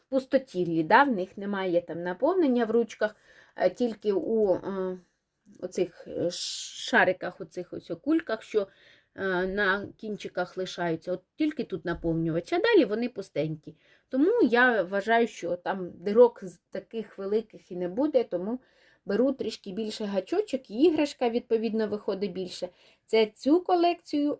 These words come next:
е, жаби Марусі Прокопенка і зайці Марусі Прокопенка я в'яжу цим гачечком. Е, я від нього дуже втомлююсь, тому він мене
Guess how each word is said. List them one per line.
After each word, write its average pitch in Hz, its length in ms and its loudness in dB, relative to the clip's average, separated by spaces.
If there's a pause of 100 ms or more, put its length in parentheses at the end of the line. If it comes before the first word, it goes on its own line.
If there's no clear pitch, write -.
(120)
е, 196 260 2
жаби 196 640 4 (120)
Марусі 202 460 -8
Прокопенка 262 720 -4
і 220 100 0
зайці 180 340 0
Марусі 220 360 0
Прокопенка 220 600 -2
я 196 200 0
в'яжу 196 340 4 (340)
цим 220 220 0
гачечком. 170 640 -4 (200)
Е, 180 220 6
я 285 220 6
від 247 180 2
нього 196 280 0
дуже 185 260 2
втомлююсь, 370 640 2
тому 277 480 2
він 240 240 4
мене 208 260 -2